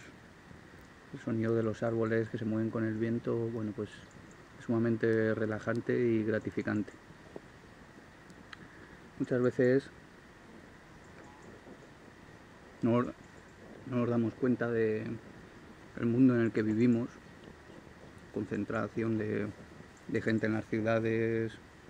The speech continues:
coches, hasta que salimos así un poco y, y desconectamos completamente.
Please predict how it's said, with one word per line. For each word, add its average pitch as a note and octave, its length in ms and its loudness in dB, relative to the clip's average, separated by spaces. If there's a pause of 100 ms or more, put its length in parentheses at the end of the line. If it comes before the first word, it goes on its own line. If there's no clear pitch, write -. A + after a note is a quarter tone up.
(480)
coches, A2 640 4 (1200)
hasta A#2 240 -4
que A2 240 0
salimos B2 400 -2
así B2+ 180 0
un A#2+ 120 2
poco B2 340 2
y, G#2+ 420 4 (720)
y B2+ 60 0
desconectamos A2+ 600 0
completamente. A2 680 0